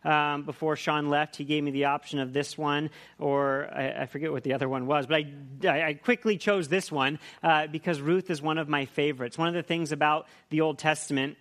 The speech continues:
and the New Testament, for that matter, it was written in a day and age,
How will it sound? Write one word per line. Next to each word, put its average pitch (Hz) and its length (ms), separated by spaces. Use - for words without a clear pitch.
and 165 180
the 139 40
New 127 140
Testament, 135 520
for 139 120
that 131 160
matter, 135 300
it 165 100
was 156 220
written 175 320
in 170 300
a 165 100
day 160 200
and 156 100
age, 156 440